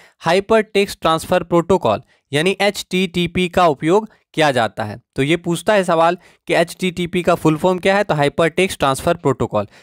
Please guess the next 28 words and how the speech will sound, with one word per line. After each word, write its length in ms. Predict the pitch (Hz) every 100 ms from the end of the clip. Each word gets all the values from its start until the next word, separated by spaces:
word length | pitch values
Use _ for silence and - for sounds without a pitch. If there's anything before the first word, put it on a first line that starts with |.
| _
फिर 120 | 202 208
पूछेगा 400 | 208 214 208 180
वर्ल्ड 280 | 156 202
वाइड 260 | 190 190 175
वेब 320 | 151 170 160
पेज 200 | 180 170
में 240 | 160 175 214 - _
सूचनाओं 520 | - 151 165 175 214
को 280 | 220 214 214 - _ -
एक 180 | 196 185
जगह 200 | 190 196
से 120 | 190
दूसरे 300 | 160 190 190
जगह 160 | 190 175
भेजने 400 | 147 151 196 208
के 140 | 190
लिए 100 | 190
किसका 320 | 170 165 190
इस्तेमाल 360 | 180 180 170 170
किया 180 | 170 160
जाता 280 | 151 -
है, 140 | 160 185
तो 340 | - - -
याद 260 | 135 165 165
रखिएगा 300 | - 175 175
वर्ल्ड 300 | 139 170 175
वाइड 260 | 165 160
वेब 380 | 139 147 151 156